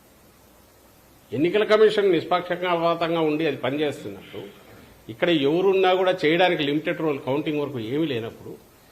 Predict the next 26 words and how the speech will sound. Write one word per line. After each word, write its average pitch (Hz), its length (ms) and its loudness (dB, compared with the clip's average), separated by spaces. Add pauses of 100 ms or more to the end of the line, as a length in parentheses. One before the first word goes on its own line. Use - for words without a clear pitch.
(160)
నీకు 151 200 -6
ఇంక 127 100 -4
ఏ 151 180 2
పని 185 280 2
లేనట్టు, 160 560 0 (460)
ఆఖరికి 175 380 0
ఇప్పుడు 160 220 -8
దాని 147 240 2
మీద 185 200 4
కూడా 170 140 -2
పోయి 127 320 -8 (400)
అర్జెంటుగా 165 680 0 (520)
ఒక 131 120 -6 (340)
వైల్డ్ 165 320 0
ఆరోపణలు 147 440 0
తీసుకొచ్చి 123 520 -12
వేసేసి, 117 520 -12 (760)
ఆరోపణలు 185 420 2
తాకకుండా 139 540 -4
ఒక 98 220 -16
కంక్లూజన్కి 143 500 -4
వచ్చి 127 200 -10
ఇమీడియట్ 147 300 -4
తప్పించండి 131 520 -4
అని 127 100 -4
కూడా 113 160 -6